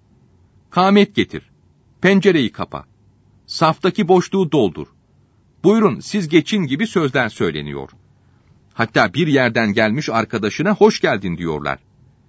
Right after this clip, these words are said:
Camide sünneti kılıp farzı beklerken dışarıdan gelenin selamını almak, sünnetle farz arasında bir şey okumak, konuşmak ve dua okumak,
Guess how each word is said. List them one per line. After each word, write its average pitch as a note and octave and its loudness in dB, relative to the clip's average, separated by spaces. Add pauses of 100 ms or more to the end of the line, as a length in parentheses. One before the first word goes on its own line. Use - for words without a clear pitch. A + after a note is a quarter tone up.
(360)
Camide A#2+ 0
sünneti G#2+ -2
kılıp - -2 (260)
farzı C3 -2
beklerken A#2+ -2 (360)
dışarıdan E3+ 2
gelenin C3 0
selamını A#2 0
almak, F#2 -4 (400)
sünnetle D3+ 0
farz F3+ 0
arasında D3 -2
bir A2 0
şey E3+ 0
okumak, E2 -6 (380)
konuşmak A2+ -2 (360)
ve A2 0
dua C3 2
okumak, E2+ -8